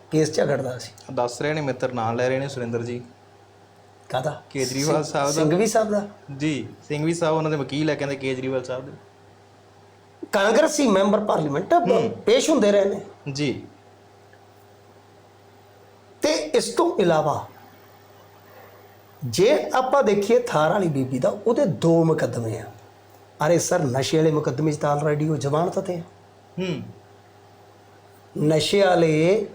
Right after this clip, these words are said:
Speaker 1: ਮੁਕੱਦਮੇ 'ਚ ਤੇ ਉਹ ਜ਼ਮਾਨਤ ਤੇ ਆ।
Speaker 2: ਜ਼ਮਾਨਤ ਤੋਂ
Speaker 1: ਫਿਰ
Speaker 2: ਬਾਅਦ
Speaker 1: ਉਹ,
Speaker 2: ਹੀ ਤਾਂ
Speaker 1: ਉਹ ਕਿਹੜੇ
Speaker 2: ਜ਼ਮਾਨਤ
Speaker 1: ਵਕੀਲ ਨੇ ਕਰਵਾਈ? ਇੱਕ
Speaker 2: ਜੀ।
Speaker 1: ਮਿੰਟ, ਉਹ ਕਿਹੜੇ ਵਕੀਲ ਨੇ ਕਰਵਾਈ?
Speaker 2: ਹੂੰ।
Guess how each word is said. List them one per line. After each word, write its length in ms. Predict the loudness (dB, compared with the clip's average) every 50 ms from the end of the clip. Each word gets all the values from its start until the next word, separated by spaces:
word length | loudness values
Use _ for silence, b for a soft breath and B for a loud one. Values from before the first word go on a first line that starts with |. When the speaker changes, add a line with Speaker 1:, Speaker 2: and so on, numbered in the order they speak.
| B B B B -4 0
Speaker 1:
ਮੁਕੱਦਮੇ 720 | 2 2 2 2 2 0 0 0 2 2 2 4 4 2
'ਚ 120 | 2 2 0
ਤੇ 180 | 0 2 2
ਉਹ 100 | 4 4
ਜ਼ਮਾਨਤ 460 | 4 4 4 4 4 4 2 2 0 2
ਤੇ 240 | 2 4 4 4 4
ਆ। 60 | 4
Speaker 2:
ਜ਼ਮਾਨਤ 420 | 2 0 -2 0 0 0 0 0
ਤੋਂ 100 | 0 2
Speaker 1:
ਫਿਰ 100 | 4 6
Speaker 2:
ਬਾਅਦ 160 | 6 6 6
Speaker 1:
ਉਹ, 80 | 6 4
Speaker 2:
ਹੀ 60 | 6
ਤਾਂ 80 | 6 6
Speaker 1:
ਉਹ 120 | 6 6
ਕਿਹੜੇ 160 | 6 4 4
Speaker 2:
ਜ਼ਮਾਨਤ 180 | 4 4 2 2
Speaker 1:
ਵਕੀਲ 140 | 2 4 4
ਨੇ 100 | 4 4
ਕਰਵਾਈ? 300 | 4 4 4 4 4 2
ਇੱਕ 340 | 2 -2 -4 -2 -2 0 2
Speaker 2:
ਜੀ। 80 | 4
Speaker 1:
ਮਿੰਟ, 300 | 2 2 2 0 -4 -4 -10 -16 -20 -20 -20 -20 -20 -20 -20 -20 -20 -4 2 2
ਉਹ 100 | 4 4
ਕਿਹੜੇ 180 | 6 4 4
ਵਕੀਲ 260 | 4 4 2 4 4 4
ਨੇ 80 | 6
ਕਰਵਾਈ? 300 | 6 6 6 6 4 2
Speaker 2:
ਹੂੰ। 360 | 2 0 -2 -2 -2 -2 -6